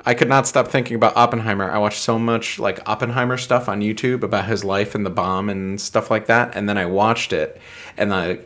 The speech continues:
there were a few things that I still had questions for, even though I, like, kind of became an Oppenheimer expert, that I still, like, went back and watched a bunch of YouTube videos about. And now I had, like, specific questions about, like, "Oh yeah, what was that guy's whole deal?" And, like, I watched videos about him.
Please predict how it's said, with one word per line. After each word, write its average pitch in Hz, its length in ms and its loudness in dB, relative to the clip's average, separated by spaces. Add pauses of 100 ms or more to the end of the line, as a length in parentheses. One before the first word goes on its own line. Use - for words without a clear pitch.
(100)
there 113 180 2
were 98 80 4
a 95 60 2
few 120 260 2
things 135 300 0
that 127 100 4
I 135 60 4
still 135 280 2
had 135 80 0
questions 139 400 -2
for, 139 280 0
even 101 240 -2
though 98 100 2
I, 92 140 2
like, 92 220 0
kind 101 200 -4
of 95 80 -4
became 95 320 -2
an 90 140 -2
Oppenheimer 90 640 0
expert, - 580 -4
that 95 140 2
I 87 80 2
still, - 200 0
like, 90 180 0
went 92 180 -2
back 87 200 -2
and 92 120 -4
watched 87 200 -2
a - 40 0
bunch 87 240 -2
of 85 100 -2 (140)
YouTube 95 340 -4
videos 92 260 2
about. 98 460 2
And 90 140 -4
now 92 140 2
I 92 40 2
had, 87 160 -4
like, 82 160 -2
specific - 460 -6
questions - 400 -2
about, 87 180 0
like, 87 200 -2 (280)
"Oh 143 80 2
yeah, 147 140 4
what 110 200 4
was 127 180 4
that 95 180 0
guy's 90 180 0
whole 90 160 2
deal?" 82 380 0
And, 82 100 -6
like, 90 220 -4
I 87 40 4
watched 85 280 2
videos 80 240 0
about 87 180 0
him. 85 320 -4